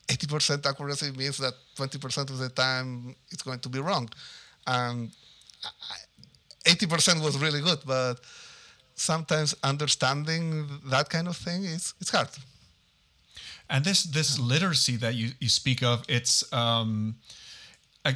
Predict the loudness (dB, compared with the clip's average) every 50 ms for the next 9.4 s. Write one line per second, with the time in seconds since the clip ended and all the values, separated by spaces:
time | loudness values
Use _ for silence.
0 | 0 -2 0 2 2 2 2 2 4 4 2 2 2 0 0 0 -2 -4 -2 0
1 | 2 2 2 2 2 0 0 0 0 2 2 2 2 0 -2 -2 -2 -2 -2 -2
2 | -2 -2 -2 -2 -2 -4 -2 -2 0 0 2 2 2 0 0 -2 -4 -6 -8 -10
3 | -8 -6 -4 -4 -4 -4 -6 -8 _ _ -8 -4 -2 0 0 0 -2 -2 -2 0
4 | 2 4 4 6 4 6 6 6 6 6 4 4 4 4 4 2 2 2 2 4
5 | 4 4 2 0 -2 -2 -2 -2 0 -2 -2 -4 -4 -4 -4 -2 -2 -2 -4 -4
6 | -6 -10 -12 -14 -16 -18 -20 -18 -18 -18 -18 -18 -20 -18 -10 -8 -4 0 0 0
7 | 0 -2 -2 0 0 0 0 0 -2 0 2 4 4 4 4 4 4 4 4 4
8 | 2 2 2 2 2 2 2 2 0 0 0 0 0 0 0 0 0 0 0 0
9 | 0 0 0 0 0 -2 -2